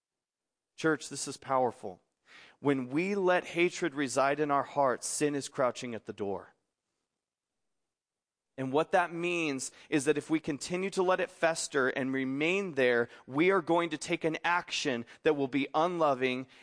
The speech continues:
and, we'll say, murderous in intent. It's going to seek to destroy somebody else or harm them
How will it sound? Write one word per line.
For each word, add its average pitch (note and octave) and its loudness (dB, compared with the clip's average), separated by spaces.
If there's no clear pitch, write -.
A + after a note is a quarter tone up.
and, C#3+ 0
we'll D3+ 4
say, D#3 2
murderous D3+ 2
in C#3 -2
intent. C3+ -2
It's C#3 -2
going E3+ 2
to D#3 -4
seek F3+ -4
to F3 -10
destroy F3 2
somebody D#3+ 0
else D3+ 2
or C#3+ 0
harm D3+ 0
them A2 2